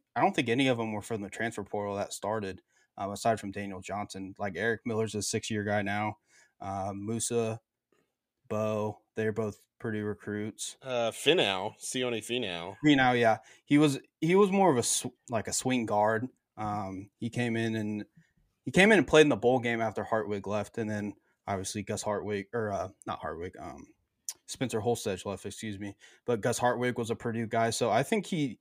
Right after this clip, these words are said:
Speaker 1: he doesn't, he might not get the credit for it, but he did build a very good offensive line last year. Um, we'll see how that goes, um, moving forward, though, 'cause I, I know, like, like you mentioned previously, like,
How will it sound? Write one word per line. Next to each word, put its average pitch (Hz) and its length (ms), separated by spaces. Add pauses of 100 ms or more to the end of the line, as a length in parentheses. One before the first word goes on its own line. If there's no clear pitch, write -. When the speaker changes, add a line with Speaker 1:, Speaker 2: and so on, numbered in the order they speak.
(460)
Speaker 1:
he 143 100
doesn't, 160 300
he 170 100
might 175 160
not 175 160
get 170 120
the - 60
credit 127 320
for 139 220
it, 123 60
but 117 100
he 117 100
did 120 220
build 110 240
a 107 40
very 101 240
good 101 140
offensive 98 360
line 98 240
last 95 320
year. 113 240 (300)
Um, 92 300
we'll 95 120
see 98 220
how 92 160
that 82 200
goes, 87 440 (140)
um, 52 440 (520)
moving 92 280
forward, 76 360
though, 80 160
'cause 104 220
I, 123 140 (280)
I 135 60
know, 147 160
like, 113 220 (120)
like 127 220
you 117 80
mentioned 113 340
previously, 101 640
like, 92 380